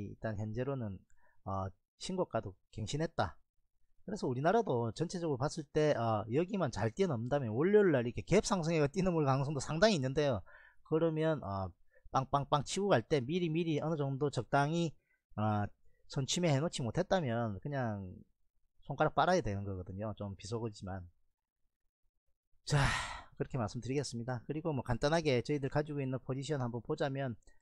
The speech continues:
현대미포조선을, 어, 십일만 원대 샀는데 당일날 칠 프로, 그러니까 전일 샀기 때문에 장 시작하자마자 칠 프로 가까이 상승하다 갑자기 밀려버려서 좀 황당하긴 합니다만, 자, 조선주 조금 지저분하게 움직이고 있다.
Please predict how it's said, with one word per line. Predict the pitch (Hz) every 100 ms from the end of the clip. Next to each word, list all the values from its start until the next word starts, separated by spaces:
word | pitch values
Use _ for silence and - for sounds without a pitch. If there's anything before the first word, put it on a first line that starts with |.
| _
현대미포조선을, | 143 147 170 175 185 165 131 151 151 147
어, | 107 113 110 107 101
십일만 | - - 170 175 190
원대 | 160
샀는데 | - 131 143 131 95 98 92 - _ _ _ _ _
당일날 | - 160 202 139 101
칠 | - 233
프로, | - 247 185 117 101 _ -
그러니까 | 120 117 107
전일 | - 165 202
샀기 | - 127 -
때문에 | - 113 98 92 - - - _ -
장 | 147
시작하자마자 | 180 143 156 214 214 147 127
칠 | - 269
프로 | 247 247 214
가까이 | 156 160
상승하다 | 147 143 170 170 160
갑자기 | 117 - 233
밀려버려서 | 156 139 185 185 131 117
좀 | 101 104
황당하긴 | 131 147 190 220 226
합니다만, | 175 190 160 143 160 101 - - - - _ -
자, | - 110 -
조선주 | - 117 165 156
조금 | 123 113 113 - 123
지저분하게 | 120 123 143 170 180
움직이고 | 127 117 143 117
있다. | - 98 101 104